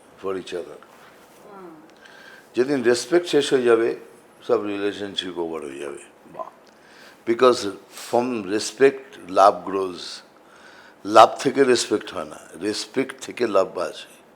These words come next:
Speaker 2: বাহ।
Speaker 1: আর রেসপেক্ট থেকে যখন লাভ আসে, তখন সেটা থেকে যাবে।
Speaker 2: বাহ।
Speaker 1: Because you respect each other। ঝগড়া, তুমুল, মারামারি, ভেঙে চুরে কাঁচি পত্র ভেঙে দাও,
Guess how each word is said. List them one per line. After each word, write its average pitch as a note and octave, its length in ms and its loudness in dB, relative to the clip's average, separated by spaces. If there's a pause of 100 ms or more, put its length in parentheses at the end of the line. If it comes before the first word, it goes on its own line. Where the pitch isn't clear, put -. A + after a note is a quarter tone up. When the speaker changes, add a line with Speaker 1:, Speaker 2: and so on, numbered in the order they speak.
(680)
Speaker 2:
বাহ। - 200 -14
Speaker 1:
আর G2+ 160 -4
রেসপেক্ট B2+ 420 0
থেকে D3 180 2
যখন D3 200 2
লাভ C#3 340 10
আসে, A2+ 320 0 (480)
তখন B2 160 -4
সেটা C3+ 240 -2
থেকে G2 260 -6
যাবে। D2+ 260 -12 (220)
Speaker 2:
বাহ। - 480 -12
Speaker 1:
Because A#2 260 -4
you A#2 80 -2
respect G#2+ 580 -2
each - 180 -10
other। D2+ 240 -10 (760)
ঝগড়া, D3+ 480 12
তুমুল, E3 480 2
মারামারি, D3 920 6 (520)
ভেঙে B2+ 360 -2
চুরে C3+ 320 -4
কাঁচি A#2 400 -4
পত্র A#2+ 320 -2
ভেঙে A#2+ 240 0
দাও, F2+ 240 8